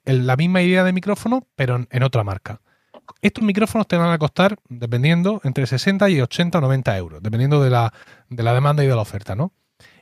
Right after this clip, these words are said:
Y con este micrófono yo he grabado, pues, ahora mismo te diría que el sesenta por ciento de mi producción de podcast.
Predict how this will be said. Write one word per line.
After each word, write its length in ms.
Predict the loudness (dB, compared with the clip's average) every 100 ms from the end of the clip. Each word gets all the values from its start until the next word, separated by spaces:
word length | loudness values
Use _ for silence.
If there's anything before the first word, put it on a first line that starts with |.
| _
Y 80 | 0
con 160 | 2
este 160 | 2 2
micrófono 560 | 2 2 0 0 -2 -6
yo 260 | -14 -2 2
he 60 | 2
grabado, 540 | 2 2 2 -2 -6 _ _
pues, 440 | -12 -10 -12 -16 _
ahora 220 | 0 2
mismo 260 | 2 0 -2
te 80 |
diría 180 | 0 0
que 60 | 0
el 60 | -2
sesenta 340 | -2 -2 0
por 140 | 0
ciento 220 | -2 -2 -2
de 60 |
mi 80 | -2
producción 340 | -4 -6 -4
de 80 | -2
podcast. 460 | -2 -4 -8 -14